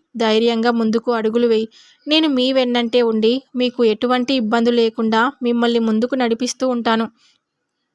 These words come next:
ఈ సాయిని నమ్మిన వారికి ఎప్పుడు కూడా అన్యాయం జరగదనే భావనతో నీకు కావలసిన బంధంలో మార్పునైతే నువ్వు గమనిస్తావు తల్లి. రేపు ఉదయం కల్లా నువ్వు ఒక మంచి మార్పునైతే గమనిస్తావు.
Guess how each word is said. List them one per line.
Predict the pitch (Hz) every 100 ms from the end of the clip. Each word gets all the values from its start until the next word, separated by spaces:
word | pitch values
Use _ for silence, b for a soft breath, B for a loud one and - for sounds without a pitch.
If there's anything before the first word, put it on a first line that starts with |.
| _ _ B B B B -
ఈ | 262
సాయిని | 262 247 220 226 247 254
నమ్మిన | 233 233 233
వారికి | 226 220 240 226
ఎప్పుడు | 220 262
కూడా | 269 254 240 226
అన్యాయం | 220 226 233 226
జరగదనే | 226 220 226 220 220
భావనతో | 214 214 226 226 247 427 B B B
నీకు | 247 254 262 247
కావలసిన | 226 220 233 240 240 226
బంధంలో | 220 220 226 220 240 294 - 226
మార్పునైతే | 214 220 - 254 226 240
నువ్వు | 226 233 240
గమనిస్తావు | 220 220 247 - 247 240
తల్లి. | 226 220 247 _ b b b b 311
రేపు | 311 311
ఉదయం | 277 240 247 269 277
కల్లా | 240 226 254 - 262
నువ్వు | 269 269
ఒక | 254 240 233
మంచి | 262 311 330
మార్పునైతే | 269 247 247 247 240 247
గమనిస్తావు. | 240 220 233 - 226 220